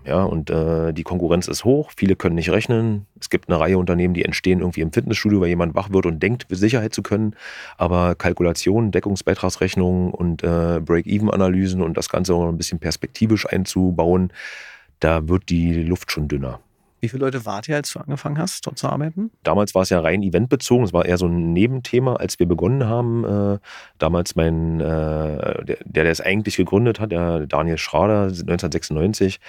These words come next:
Speaker 1: der hat dann sich zweitausend zurückgezogen, hat sich auf ein anderes Geschäftsfeld, äh, konzentriert. Und damals waren's wenig, da waren's zwanzig, dreißig Leute. Ja, und als ich's übernommen hatte, hatten wir eine Größenordnung von etwa, äh, fünfhunderttausend Euro war damals der Jahresumsatz gewesen.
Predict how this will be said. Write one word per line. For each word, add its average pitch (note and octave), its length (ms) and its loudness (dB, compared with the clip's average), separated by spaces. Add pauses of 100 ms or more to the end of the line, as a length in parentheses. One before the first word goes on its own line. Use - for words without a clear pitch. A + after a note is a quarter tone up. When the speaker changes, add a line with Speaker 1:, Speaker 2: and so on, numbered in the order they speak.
(340)
Speaker 1:
der E2 120 4
hat F2 140 -2
dann F#2 220 2
sich F#2 180 0
zweitausend F2+ 560 0
zurückgezogen, G#2 560 2
hat F2 120 -2
sich D#2+ 100 -2
auf E2 100 -4
ein - 60 -2
anderes B2+ 260 2
Geschäftsfeld, - 880 -2
äh, G2 320 0
konzentriert. G2 720 0 (360)
Und D2 100 -4
damals D#2+ 260 -2
waren's D2+ 240 0
wenig, D2 300 0
da B1 100 -6
waren's C#2 220 -2
zwanzig, D2 300 -2
dreißig - 300 -6
Leute. A#2+ 460 4
Ja, D#2+ 80 -4
und F2+ 100 0
als E2+ 200 -2
ich's D2+ 80 -8
übernommen E2 400 2
hatte, E2+ 480 -2
hatten D#2 240 -4
wir D#2+ 80 0
eine D2+ 260 -2
Größenordnung E2 840 0
von D#2 340 -2
etwa, D2+ 560 -2 (460)
äh, - 180 -2
fünfhunderttausend E2 800 0
Euro A#2 260 6
war G2+ 120 2
damals F#2+ 320 2
der E2 80 2
Jahresumsatz C3 760 0
gewesen. G#2+ 580 2